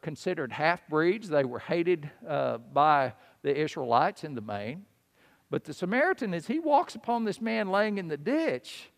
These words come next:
he has compassion. His heart, he says, "Oh my gosh, look at this guy.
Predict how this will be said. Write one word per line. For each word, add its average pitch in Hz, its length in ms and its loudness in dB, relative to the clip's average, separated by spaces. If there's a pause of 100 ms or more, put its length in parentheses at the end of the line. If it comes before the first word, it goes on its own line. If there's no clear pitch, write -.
(300)
he 247 220 2
has 220 260 4
compassion. 226 800 -2 (1120)
His 175 160 4
heart, 294 520 6
he 190 120 -2
says, 180 260 -4
"Oh 277 200 6
my 214 140 4
gosh, 240 380 0
look 254 240 2
at 427 100 0
this 240 200 -2
guy. 131 400 0